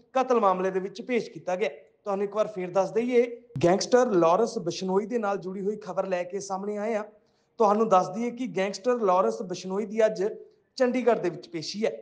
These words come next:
ਇੱਕ ਕਤਲ ਮਾਮਲੇ ਦੇ ਵਿੱਚ ਗੈਂਗਸਟਰ ਲਾਰੈਂਸ ਬਿਸ਼ਨੋਈ ਨੂੰ ਚੰਡੀਗੜ੍ਹ ਪੇਸ਼ ਕੀਤਾ ਗਿਆ। ਚੰਡੀਗੜ੍ਹ ਦੀ ਜ਼ਿਲ੍ਹਾ ਅਦਾਲਤ ਨੂੰ ਹੁਣ ਪੁਲਿਸ ਛਾਉਣੀ ਦੇ ਵਿੱਚ ਤਬਦੀਲ ਕਰ ਦਿੱਤਾ ਗਿਆ।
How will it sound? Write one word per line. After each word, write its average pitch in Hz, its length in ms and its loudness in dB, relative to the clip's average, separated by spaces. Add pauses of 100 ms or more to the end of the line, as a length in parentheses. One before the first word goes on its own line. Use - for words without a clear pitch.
(420)
ਇੱਕ 247 200 -4
ਕਤਲ 254 420 4
ਮਾਮਲੇ 208 460 6
ਦੇ 240 140 2
ਵਿੱਚ 196 380 -4 (600)
ਗੈਂਗਸਟਰ 233 460 0
ਲਾਰੈਂਸ 226 440 4
ਬਿਸ਼ਨੋਈ 202 500 -4
ਨੂੰ 214 220 -6
ਚੰਡੀਗੜ੍ਹ 220 500 -4
ਪੇਸ਼ 202 300 -4
ਕੀਤਾ 240 260 -6
ਗਿਆ। 240 160 0 (400)
ਚੰਡੀਗੜ੍ਹ 254 420 4
ਦੀ 294 120 0
ਜ਼ਿਲ੍ਹਾ 226 300 2
ਅਦਾਲਤ 214 380 6
ਨੂੰ 240 200 0
ਹੁਣ 226 200 0
ਪੁਲਿਸ 226 420 0 (460)
ਛਾਉਣੀ 254 360 0
ਦੇ 262 120 -2
ਵਿੱਚ 226 280 -6
ਤਬਦੀਲ 247 500 -6
ਕਰ 147 200 -8
ਦਿੱਤਾ 147 240 -6
ਗਿਆ। 214 180 -2